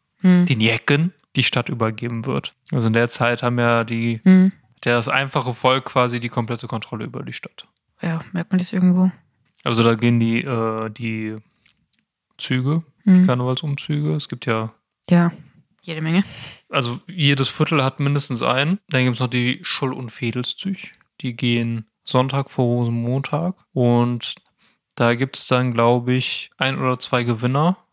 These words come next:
Speaker 2: Und die dürfen dann nochmal am Rosenmontagszug
Speaker 1: Mhm.
Speaker 2: teilnehmen. Und dann gibt's auch noch einen Geisterzug. Ich
Speaker 1: Ja.
Speaker 2: glaub, der geht in der Nacht vor Rosenmontag direkt. Oder ganz früh am Morgen.
Speaker 1: Das weiß ich nicht, was nur das schon gibt.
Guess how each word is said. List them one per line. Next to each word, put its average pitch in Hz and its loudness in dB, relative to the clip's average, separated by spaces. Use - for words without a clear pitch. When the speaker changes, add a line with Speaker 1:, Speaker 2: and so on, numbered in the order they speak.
Speaker 2:
Und 127 2
die 123 4
dürfen 123 2
dann 120 2
nochmal 120 2
am 117 -2
Rosenmontagszug 110 -2
Speaker 1:
Mhm. 208 8
Speaker 2:
teilnehmen. 208 4
Und 127 0
dann 120 2
gibt's 120 -2
auch 135 0
noch 117 -2
einen 120 -2
Geisterzug. 131 -2
Ich 220 2
Speaker 1:
Ja. 208 4
Speaker 2:
glaub, - 0
der 123 0
geht 120 -2
in 127 -2
der 120 0
Nacht 117 -2
vor 131 -2
Rosenmontag 143 -4
direkt. 147 -4
Oder 123 4
ganz 123 0
früh 123 -2
am 117 0
Morgen. 135 0
Speaker 1:
Das 196 -2
weiß 190 2
ich 175 -4
nicht, 180 -6
was 185 -4
nur 202 -2
das 196 -8
schon 190 -2
gibt. - -12